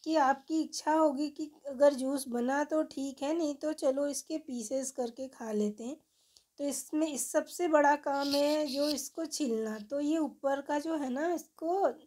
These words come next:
आधा काट दीजिए या फिर ऐसे घुमाकर तोड़ने से भी ये टूट जाता है। तो काटने के बाद अभी जूस बनाना हो अगर, तो पहले हम यहाँ स-, बीच से काट करके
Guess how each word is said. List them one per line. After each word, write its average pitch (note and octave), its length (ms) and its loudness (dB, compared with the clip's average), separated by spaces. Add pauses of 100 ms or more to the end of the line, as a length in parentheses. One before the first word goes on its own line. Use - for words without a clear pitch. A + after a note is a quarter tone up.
(520)
आधा A#3 340 2
काट B3+ 400 -2
दीजिए A#3+ 360 -2
या D4+ 240 2
फिर D4+ 200 -2
ऐसे D4 280 0
घुमाकर B3 580 -2
तोड़ने C4+ 460 0
से D4 180 -6
भी D4 160 -2
ये D#4+ 60 0
टूट B3+ 400 -6
जाता A3 400 -4
है। B3 140 -6 (840)
तो D4+ 100 -2
काटने C#4+ 580 0
के D4+ 140 -6
बाद D4 260 4
अभी D4 600 2
जूस D4 460 0
बनाना C#4+ 400 2
हो C#4 160 0
अगर, C4+ 340 2
तो D4+ 260 -4
पहले C4+ 440 2
हम C4+ 340 -2
यहाँ B3+ 260 0
स-, - 240 -8
बीच A#3+ 320 -2
से - 180 -6
काट A#3+ 420 -2
करके C4+ 440 -6